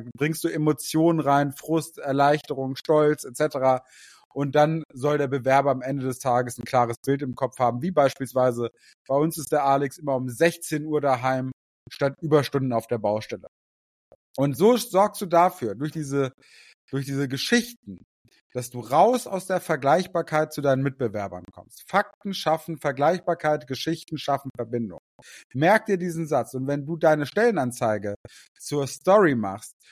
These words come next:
wirst du plötzlich Bewerber anziehen, die nicht nur einen Job suchen, sondern sich auch mit deinem Betrieb und mit dir identifizieren. Und das solltest du machen. Ähm, du solltest auf jeden Fall immer darüber nachdenken, wie kannst du deine Stellenanzeige so verpacken, dass sie von den richtigen Leuten verstanden und gelesen wird?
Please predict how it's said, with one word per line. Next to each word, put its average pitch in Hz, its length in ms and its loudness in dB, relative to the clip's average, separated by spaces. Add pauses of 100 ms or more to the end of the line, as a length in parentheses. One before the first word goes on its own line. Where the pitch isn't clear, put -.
(140)
wirst 147 280 -4
du 151 100 -6
plötzlich 214 600 -2
Bewerber 160 500 4
anziehen, 156 440 -2
die 143 140 -6
nicht 170 240 -6
nur 151 120 0
einen 135 120 0
Job 147 220 0
suchen, 135 340 -4
sondern 123 260 -2
sich 156 240 -2 (480)
auch 135 160 -4
mit 131 200 -6
deinem 147 360 2
Betrieb 143 360 -8
und 123 140 -6
mit 120 180 -4
dir 139 200 2
identifizieren. 120 760 -6
Und 110 100 -6
das 165 140 2
solltest 175 340 2
du 151 60 -6
machen. 175 340 0 (640)
Ähm, 156 320 2
du 156 120 -4
solltest 175 340 4
auf 156 180 -4
jeden 196 220 2
Fall 170 280 2
immer 190 220 0
darüber 165 320 4
nachdenken, 160 680 -2 (340)
wie 185 280 -2
kannst 196 320 -2
du 190 60 -2
deine 156 220 2
Stellenanzeige 165 720 2
so 147 180 0
verpacken, 180 500 -4
dass 151 140 0
sie 156 120 -8
von 151 120 -4
den 143 140 -4
richtigen 180 360 -4
Leuten 156 320 4
verstanden 170 460 0
und 165 180 -6
gelesen 170 440 -2
wird? 240 240 -4